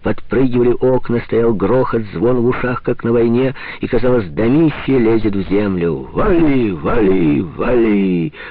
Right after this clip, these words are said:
подзуживали гости. Вот хрустнул, скоробился фасонистый паркет, изящные куски мореного дуба и розового дерева в панике поскакали из-под ног, как скользкие лягушки.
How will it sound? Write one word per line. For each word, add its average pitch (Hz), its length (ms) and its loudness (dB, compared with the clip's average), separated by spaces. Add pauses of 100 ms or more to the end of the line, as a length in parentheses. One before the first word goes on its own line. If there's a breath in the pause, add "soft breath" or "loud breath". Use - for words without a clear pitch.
подзуживали 92 580 0
гости. 135 500 0 (600 soft breath)
Вот 117 180 0
хрустнул, 123 640 -2 (280 loud breath)
скоробился 117 760 0
фасонистый 110 600 -4
паркет, 110 560 -2 (320 loud breath)
изящные 117 560 0
куски 117 420 -4
мореного 113 440 2
дуба 113 420 0 (140)
и 107 80 0
розового 110 560 2
дерева 113 400 0 (320 loud breath)
в - 140 -16
панике 120 440 -2
поскакали 113 640 0
из-под 101 460 -4
ног, 110 280 0 (260 loud breath)
как - 200 -2
скользкие 110 460 -2
лягушки. 120 560 0